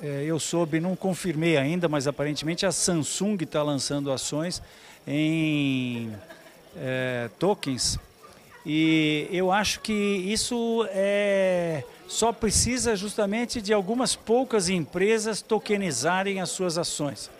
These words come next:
Lógico que vai ter que ter compliance com as suas respectivas jurisdições, mas, é, hoje em dia,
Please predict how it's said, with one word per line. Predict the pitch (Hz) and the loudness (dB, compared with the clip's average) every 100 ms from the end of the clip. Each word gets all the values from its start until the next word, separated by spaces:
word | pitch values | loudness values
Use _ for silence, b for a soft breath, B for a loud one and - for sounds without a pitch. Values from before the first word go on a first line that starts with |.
| B B B B B B - | B B B B B B 2
Lógico | 156 175 143 147 | 4 4 2 -6
que | 156 151 143 135 | -2 0 0 0
vai | 131 147 | 0 0
ter | - 156 | 2 0
que | 139 143 | 0 -4
ter | - 151 143 131 127 123 | -2 0 2 2 0 -2
compliance | 151 151 151 156 170 196 175 - 139 | -2 -2 0 2 2 0 0 -2 -4
com | - 143 143 | -4 -2 -2
as | |
suas | 127 147 147 113 | -4 -4 -4 -4
respectivas | 139 - 143 - 143 139 | -4 -4 -6 -6 -6 -4
jurisdições, | 110 147 139 120 120 139 - 160 202 185 - B B B B B | -4 -2 -2 -4 -6 -6 -4 -2 -2 -4 -6 B B B B B
mas, | 180 202 214 - - - 208 | 0 4 4 6 4 2 -2
é, | 190 170 170 165 160 156 143 - - - - - | 0 4 4 4 4 2 0 -8 -20 -20 -16 -4
hoje | 240 214 | 0 2
em | 175 | 2
dia, | 151 254 202 135 | 4 4 4 2